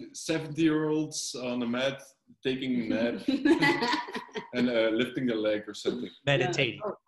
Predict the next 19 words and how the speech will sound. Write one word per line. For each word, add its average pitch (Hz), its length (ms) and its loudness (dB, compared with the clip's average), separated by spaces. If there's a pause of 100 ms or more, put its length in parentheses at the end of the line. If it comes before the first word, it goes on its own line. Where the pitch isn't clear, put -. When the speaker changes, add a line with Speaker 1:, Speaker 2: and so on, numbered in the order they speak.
Speaker 3:
meditating. 110 540 -4
Speaker 1:
And - 100 -6 (320)
now, 160 160 2
now 208 60 2
it's, 190 220 0
like, 165 300 -4
hugely 165 720 -6
popular. 143 460 -8 (140)
Speaker 2:
Yeah, 233 120 -8
no, 415 60 -6 (220)
it's - 140 -12
Speaker 1:
And, 262 80 -8
Speaker 2:
true. 208 200 -6
Speaker 1:
and 139 100 -2
Speaker 2:
It's 160 80 0
Speaker 1:
I'm 170 160 -2
Speaker 2:
true. - 220 -8
Speaker 1:
absolutely 165 540 -2
Speaker 2:
Yeah. 139 60 -4